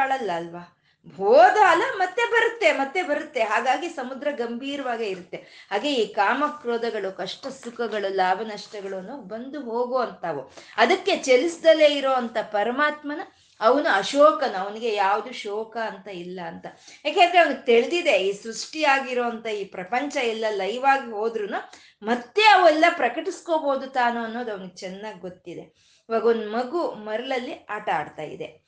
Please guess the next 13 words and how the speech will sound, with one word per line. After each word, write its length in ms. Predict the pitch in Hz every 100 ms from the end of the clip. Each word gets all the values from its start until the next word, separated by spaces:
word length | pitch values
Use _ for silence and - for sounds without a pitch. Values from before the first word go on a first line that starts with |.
| _ 220
ಒಂದು 300 | 220 247 233
ದೇವಸ್ಥಾನವನ್ನು 760 | 240 240 - 277 262 262 262
ಕಟ್ಟುತ್ತೆ, 800 | 277 269 262 - 156 156 _ _ 208
ಒಂದು 300 | 220 220 196
ಪ್ಯಾಲೇಸ್ 480 | 226 220 240 247 262
ಅನ್ನು 180 | 247
ಕಟ್ಟುತ್ತೆ, 680 | 262 254 285 277 175 - -
ಅದಕ್ಕೆ 400 | 254 285 381 330
ಇಷ್ಟ 320 | 339 - - 330 320
ಬಂದಂಗ್ 420 | 302 269 277 320
ಅದ್ 160 | 220 -
ಕಟ್ಟುತ್ತೆ, 640 | 185 - - - 165 - -
ಆಡ್ದ, 600 | 226 240 247 254 247